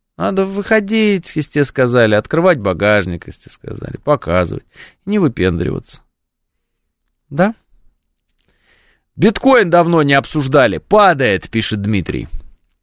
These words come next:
Ну, падает сегодня, завтра поднимется. Чё, чё его обсуждать? У вас есть биткоин? Ну, давайте обсудим. «Привет от Джорджа Уоррелла, тысяча девятьсот восемьдесят четыре», пишет Титан.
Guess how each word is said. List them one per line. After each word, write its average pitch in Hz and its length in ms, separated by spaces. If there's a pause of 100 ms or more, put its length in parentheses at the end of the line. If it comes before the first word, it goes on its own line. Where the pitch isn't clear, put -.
(760)
Ну, 262 160
падает 247 680
сегодня, 151 500
завтра 131 380
поднимется. 104 800
Чё, 87 300 (200)
чё 156 140
его 104 240
обсуждать? 98 560
У 135 40
вас 160 160
есть 214 140
биткоин? 110 400
Ну, 90 120
давайте 175 300
обсудим. 117 540 (1000)
«Привет 165 380
от 175 120
Джорджа 170 340
Уоррелла, 190 480
тысяча 165 320
девятьсот 160 400
восемьдесят 170 360
четыре», 185 380
пишет - 300
Титан. 95 400